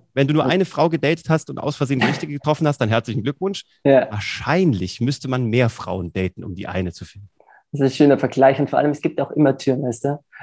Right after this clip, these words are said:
Speaker 2: Also ich glaube, wir haben ja beide in, in unserem Leben verschiedene Parallelen, wo, wo wir jetzt, sagen wir mal, vor die Wahl gestanden sind, entweder man bleibt liegen oder
Speaker 1: Mhm.
Speaker 2: man sagt, okay, es gibt gar keine Tür und, ähm, man ist irgendwie mit dem Rücken zur Wand.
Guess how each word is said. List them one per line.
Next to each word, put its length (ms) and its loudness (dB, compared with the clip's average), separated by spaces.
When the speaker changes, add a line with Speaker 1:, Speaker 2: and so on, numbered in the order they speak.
Speaker 2:
Also 180 4
ich 100 4
glaube, 180 6
wir 60 8
haben 80 4
ja 60 4
beide 360 6
in, 260 -2
in 140 -8
unserem 300 0
Leben 720 0
verschiedene 380 0
Parallelen, 560 6
wo, 280 2
wo 120 0
wir 100 8
jetzt, 140 2
sagen 220 4
wir 80 6
mal, 320 6
vor 260 0
die 100 2
Wahl 260 6
gestanden 360 -2
sind, 160 -6
entweder 320 2
man 180 2
bleibt 240 0
liegen 420 0
oder 180 4
Speaker 1:
Mhm. 40 4
Speaker 2:
man 120 2
sagt, 200 -4
okay, 200 0
es 120 -2
gibt 160 -2
gar 120 4
keine 260 -2
Tür 380 4
und, 380 2
ähm, 520 0
man 180 -2
ist 160 -6
irgendwie 200 2
mit 120 2
dem 60 -6
Rücken 180 -4
zur 160 -4
Wand. 240 0